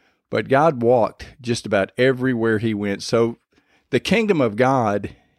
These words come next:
we, we need to understand that God is not in a hurry.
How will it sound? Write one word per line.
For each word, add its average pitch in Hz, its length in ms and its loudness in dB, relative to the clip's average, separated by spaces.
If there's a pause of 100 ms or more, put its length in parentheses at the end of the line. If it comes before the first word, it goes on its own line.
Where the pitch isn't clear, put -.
we, 131 260 0
we 135 180 2
need 147 220 2
to 120 340 2
understand 131 680 0
that 104 160 -2
God 143 380 2
is 107 260 -2
not 120 560 -2
in 117 240 -4
a 98 160 -6
hurry. 90 500 -4